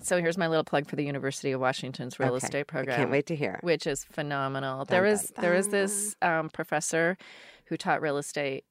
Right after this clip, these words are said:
Speaker 1: at the, in the Department of Urban Planning for decades and decades, and he just passed away, and it was a huge deal. His name is George Rolfe,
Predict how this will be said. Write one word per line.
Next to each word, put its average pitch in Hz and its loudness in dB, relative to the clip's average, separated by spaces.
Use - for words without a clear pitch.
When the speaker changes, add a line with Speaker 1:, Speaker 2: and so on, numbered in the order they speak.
Speaker 1:
at - 2
the, 143 2
in 165 2
the 175 4
Department 160 2
of 160 -2
Urban 143 2
Planning 131 -2
for 143 2
decades 151 -2
and 147 -4
decades, 139 0
and 151 0
he 170 2
just 180 4
passed 180 -2
away, 147 4
and 156 0
it - -2
was 143 -4
a 139 0
huge 151 6
deal. 135 4
His 156 -2
name 143 0
is 139 -4
George 143 2
Rolfe, 127 0